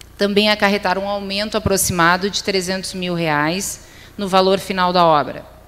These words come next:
financiado integralmente pela nossa instituição,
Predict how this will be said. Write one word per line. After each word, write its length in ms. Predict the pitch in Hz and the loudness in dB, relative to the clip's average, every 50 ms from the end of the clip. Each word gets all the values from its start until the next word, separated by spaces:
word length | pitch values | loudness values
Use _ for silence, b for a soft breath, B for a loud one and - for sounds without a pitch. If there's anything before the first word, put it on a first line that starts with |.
| - - - - - - | -20 -20 -20 -20 -20 -16
financiado 600 | - - 190 190 185 196 190 - - 196 196 196 | -10 -8 -6 -4 -4 -4 -4 0 0 0 0 0
integralmente 640 | 214 214 214 202 196 196 190 185 185 185 190 190 - | -2 -4 -2 -2 0 0 0 0 -2 -6 -6 -6 -6
pela 260 | - 202 185 180 175 | -4 -2 0 0 0
nossa 360 | 175 175 170 175 175 175 - | 2 2 2 2 2 0 -4
instituição, 880 | 180 175 - - - 170 - 175 175 165 - - 185 180 185 202 220 240 | -6 -4 -4 -4 -4 -4 -6 -6 -6 -4 -2 0 0 2 2 0 0 -4